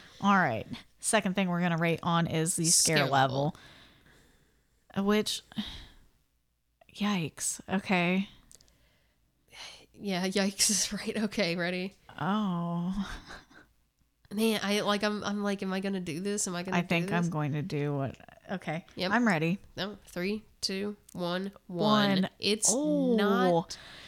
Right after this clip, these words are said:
Speaker 1: It,
Speaker 2: ugh, listen,
Speaker 1: the bridge
Speaker 2: guys.
Speaker 1: itself wasn't scary. What scared me was coyotes.
Speaker 2: Yeah, the coyotes effed me up
Speaker 1: Uh.
Speaker 2: because it was like you heard a few and then you heard, like,
Speaker 1: A
Speaker 2: a
Speaker 1: lot.
Speaker 2: dozen.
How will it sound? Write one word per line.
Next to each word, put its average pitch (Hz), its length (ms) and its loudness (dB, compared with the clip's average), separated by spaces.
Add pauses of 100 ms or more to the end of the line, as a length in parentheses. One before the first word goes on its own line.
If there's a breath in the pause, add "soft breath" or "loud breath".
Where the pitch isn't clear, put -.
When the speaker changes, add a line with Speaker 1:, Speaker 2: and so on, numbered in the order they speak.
(300 loud breath)
Speaker 1:
It, 247 160 6
Speaker 2:
ugh, 180 440 -2
listen, 240 340 6
Speaker 1:
the 220 80 4
bridge 302 200 6
Speaker 2:
guys. 359 100 4
Speaker 1:
itself 311 400 0
wasn't 214 260 2
scary. 233 460 0
What 190 200 2
scared 202 320 2
me 190 120 2
was 175 300 2
coyotes. 143 640 -2 (300 loud breath)
Speaker 2:
Yeah, 202 100 2
the 185 80 -4
coyotes 262 420 0
effed 165 240 2
me 202 140 2
up 190 80 0
Speaker 1:
Uh. - 20 2
Speaker 2:
because 202 320 2 (320 loud breath)
it 254 200 -2
was 277 180 2
like 254 240 0
you 202 100 -2
heard 220 220 0
a - 40 -8
few 262 440 -4
and 214 200 -4
then 247 120 -2
you 254 80 -4
heard, 247 240 -6
like, 240 260 -6 (180)
Speaker 1:
A 196 60 -2
Speaker 2:
a - 20 0
Speaker 1:
lot. 196 280 0
Speaker 2:
dozen. - 640 -2